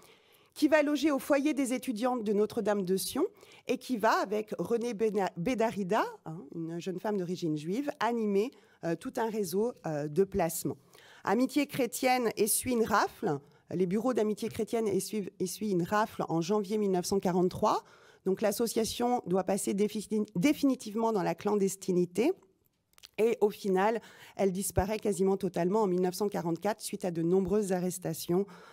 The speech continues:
euh, qui sont, euh, commises auprès de, de ses responsables. Cette association peut, en quelque sorte, être mise en relation avec Zegota.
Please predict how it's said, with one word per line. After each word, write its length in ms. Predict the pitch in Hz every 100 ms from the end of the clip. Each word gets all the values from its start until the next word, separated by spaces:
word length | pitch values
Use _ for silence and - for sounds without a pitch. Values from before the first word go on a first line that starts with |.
| - -
euh, 160 | 151
qui 180 | 143 -
sont, 320 | 151 170 175 - -
euh, 360 | - - - - -
commises 400 | 170 185 175 165
auprès 300 | 160 - 185
de, 180 | 156 127 - - - -
de 100 | 170
ses 140 | 180 202
responsables. 640 | 185 - 160 165 69 - - - - - - - -
Cette 480 | - - 302 330 320 -
association 720 | 254 262 294 - 269 - 339 427 -
peut, 220 | 311 392 - -
en 140 | 220
quelque 300 | 247 262 269
sorte, 400 | 247 262 302 - -
être 300 | 262 - 220
mise 240 | 233 302
en 80 | 269
relation 380 | 233 208 - 320
avec 220 | 240 208
Zegota. 640 | 185 247 220 247 - 165